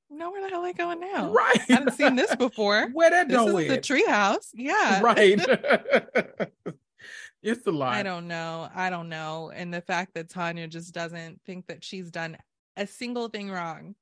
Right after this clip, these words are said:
Speaker 1: this whole
Speaker 2: Right.
Speaker 1: time, when she's done a number of things wrong, and it's a
Speaker 2: A
Speaker 1: large number.
Speaker 2: number. Uh, right.
Speaker 1: Um, <laughs> it
Speaker 2: Ooh.
Speaker 1: blows me. And I'm just like, "Shaq, she is
Speaker 2: <laughs>
Speaker 1: showing you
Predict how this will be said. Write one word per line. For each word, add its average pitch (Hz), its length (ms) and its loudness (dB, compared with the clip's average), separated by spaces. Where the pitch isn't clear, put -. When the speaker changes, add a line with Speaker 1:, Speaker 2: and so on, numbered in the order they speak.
Speaker 1:
this 139 160 -8
whole 135 100 0
Speaker 2:
Right. 110 200 -4
Speaker 1:
time, 165 220 -10
when 175 120 -16
she's 208 240 -12
done 180 400 -12
a 190 80 -8
number 196 640 -4
of 156 100 -16
things 160 380 -18
wrong, 143 320 -18
and 165 160 -8
it's 208 120 -6
a 202 40 -2
Speaker 2:
A - 20 2
Speaker 1:
large 175 420 2
number. 127 180 -4
Speaker 2:
number. 151 340 -8
Uh, 147 80 0
right. 139 360 2
Speaker 1:
Um, 175 300 -12
<laughs> - 880 -20
it 214 160 2
Speaker 2:
Ooh. 202 60 -2
Speaker 1:
blows 269 880 0
me. 202 360 -6
And 254 120 -2
I'm 320 140 0
just 359 180 -2
like, 339 160 -2
"Shaq, 392 680 -2
she 349 280 -2
is 392 120 -4
Speaker 2:
<laughs> - 100 -2
Speaker 1:
showing 302 460 -4
you 254 220 -6